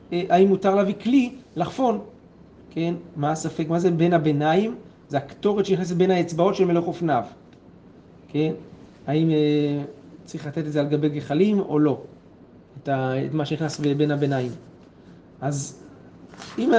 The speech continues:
אם זה הספק לגבי הכלי, אז זה אותו ספק שהבאנו לעיל, האם אפשר לעשות כלי ולחפון? שכן,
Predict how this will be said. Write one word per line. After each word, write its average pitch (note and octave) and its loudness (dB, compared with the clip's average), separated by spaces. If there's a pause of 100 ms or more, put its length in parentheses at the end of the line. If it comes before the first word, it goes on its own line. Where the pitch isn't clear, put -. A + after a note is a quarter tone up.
אם A3+ -2
זה G#3 4
הספק F#3+ 0
לגבי E3 2
הכלי, B2+ 2 (840)
אז C#3+ -6
זה D#3 -2
אותו F#3+ 2
ספק G#3+ -4
שהבאנו G#3+ 2
לעיל, A3 4 (320)
האם F#3 4
אפשר F#3+ 2
לעשות F3+ -2
כלי G3+ -2
ולחפון? F#3+ 0 (880)
שכן, D3+ 0